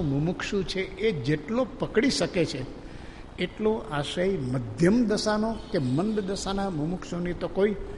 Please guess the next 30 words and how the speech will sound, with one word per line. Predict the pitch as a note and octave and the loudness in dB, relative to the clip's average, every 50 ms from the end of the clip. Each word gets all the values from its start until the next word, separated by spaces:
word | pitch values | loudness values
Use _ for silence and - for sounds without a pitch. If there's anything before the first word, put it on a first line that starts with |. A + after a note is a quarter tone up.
| - - - - - | -10 -12 -12 -10 -4
હેસિયત | C#3+ C3+ C3+ C3 - - - - F3 E3 - - | 0 0 0 0 -2 -6 -4 -4 -4 -4 -4 -4
નથી. | D3 A#2+ A2 - - - - - - - - - - - - - - - - - - - - - - - | -4 -4 -4 -6 -8 -10 -10 -10 -12 -14 -14 -14 -14 -14 -14 -14 -14 -12 -12 -12 -12 -12 -14 -14 -14 2
એ | - A#3+ B3 | 4 4 4
ભોળવાઈ | F#3+ C3 C3+ C3+ C#3+ C#3+ C#3+ D#3+ E3+ D#3 | 4 4 2 4 4 4 6 4 4 2
જાય, | C3+ C3 A2 - - - - | 0 -2 -4 -6 -6 -4 -4
એ | - F#3+ | -2 -2
ભ્રાંતિમાં | D3+ D#3 D#3 D3 D3+ D#3+ D#3+ - F#3 F3+ F3+ F3+ - - | 0 2 2 2 0 0 -2 -2 -2 0 -2 -2 -4 -6
તણાઈ | - D3+ C#3+ C#3+ D3 C#3+ A2+ | -4 -2 0 0 0 0 -2
જાય, | G2 - - - - - - - - - - D#3+ | -4 -6 -8 -8 -10 -10 -12 -12 -12 -12 -4 0
લાગણીમાં | D3+ E3 E3+ E3+ D#3+ F3 F3+ F#3 F3+ F3+ E3+ D#3+ | 4 4 4 6 4 4 4 4 2 0 0 -2
તણાઈ | - - C#3+ C#3 C#3 C#3 B2+ A2 | -2 -2 -2 0 0 -2 -2 -4
જાય, | - - - - - - - - - - - - - - - | -6 -10 -10 -12 -12 -14 -14 -14 -14 -10 -10 -6 -6 -6 -2
બાહ્ય | D3 D3+ D#3 D#3+ E3+ F#3+ G3 G3+ G3 G3 F#3+ G3+ G3+ - - - - - - - - D3 | 2 6 6 8 8 8 8 6 6 6 4 0 -2 -4 -4 -6 -6 -6 -8 -6 -4 0
જે | C3 F3 F3+ | 2 2 2
કંઈ | - F#3+ F3+ F3 D3+ | 2 2 0 0 2
કહીએ | - E3 E3 E3+ F3+ F3 E3+ | 4 4 4 6 4 4 4
દેખાવ | D#3 C#3+ D#3 D3+ - E3+ F3 E3 E3 - | 4 2 2 2 0 -2 -2 -2 -2 0
એની | F3+ F3+ F#3 F3+ E3 | 0 2 2 2 2
અંદર | E3 E3 D#3+ D#3 | 0 0 0 -2
પણ | - - - D#3+ D3 | -2 -4 -6 -6 -4
ચાલ્યો | - F3 C#3+ C#3 C3+ C3 A#2 A2 | -2 0 0 0 0 0 -2 -4
જાય. | A2 - - - - - - - - - - - - - - - - - - - - | -6 -8 -10 -10 -12 -14 -14 -12 -12 -12 -12 -12 -12 -14 -14 -14 -14 -16 -14 -6 0
બહુ | D#3+ A#3 C#4+ C#4+ | 4 4 4 4
સરસ | - - E3+ F3 F#3 - - | 4 4 4 4 4 4 2
વાત | D3 C3+ C#3 D#3 D3 - | 2 0 2 0 2 0
મૂકી | D3 C3+ C3 - D3 C3+ | 0 0 0 0 -2 -2
છે | - C#3+ C3 B2+ - - - - - - - - - - - - - | -2 -4 -4 -6 -6 -10 -10 -10 -10 -10 -10 -12 -14 -14 -16 -14 -2
કે | - A3 A3 A3 - | 0 2 2 2 2
કારણ | - F3 F#3+ A3 A#3+ C4 B3+ | 4 6 6 6 6 4 4
કે | - D4 | 4 2